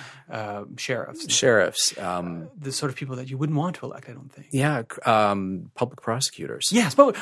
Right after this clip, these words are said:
Speaker 1: right, I mean, and, and that's how you get hanging judges, right? And, and prosecutors who are bulldogs who, who need to make themselves look tough. I mean, it's utterly, uh, well, it's, quite frankly, it's stupid. But, um, it, you know, it, it seems to me that having these institutions, uh,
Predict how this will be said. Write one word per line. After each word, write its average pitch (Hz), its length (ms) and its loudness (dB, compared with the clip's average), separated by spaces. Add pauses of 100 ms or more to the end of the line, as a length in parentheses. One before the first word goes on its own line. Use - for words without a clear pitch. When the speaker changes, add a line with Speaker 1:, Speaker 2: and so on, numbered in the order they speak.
Speaker 1:
right, 262 160 10
I 180 60 6
mean, 190 120 8
and, 214 200 4
and 220 100 2
that's 233 140 2
how 214 120 2
you 196 140 4
get 170 180 6
hanging 165 480 4
judges, 104 560 -2
right? 117 180 2
And, 123 140 -4
and 135 240 0
prosecutors 139 640 2
who 151 80 -2
are 127 100 4
bulldogs 117 640 0
who, 120 220 -4
who 127 160 -6
need 117 240 -2
to 117 80 -6
make 113 180 -4
themselves 110 380 -6
look 107 180 -12
tough. 151 300 0
I - 20 -6
mean, 117 140 -4
it's 120 160 -8
utterly, 127 420 -4 (460)
uh, - 180 -4 (320)
well, 113 140 -4
it's, - 220 -12
quite - 180 -10
frankly, 117 300 -10
it's - 120 -4
stupid. - 380 -8 (400)
But, 151 420 6
um, 139 500 4 (140)
it, - 180 -6
you 165 120 0
know, 139 200 2
it, 160 240 -2
it 180 140 0
seems 277 300 2
to - 80 0
me 175 80 4
that 143 200 2
having 165 400 0
these 139 160 4
institutions, 120 920 -4 (460)
uh, 131 180 -2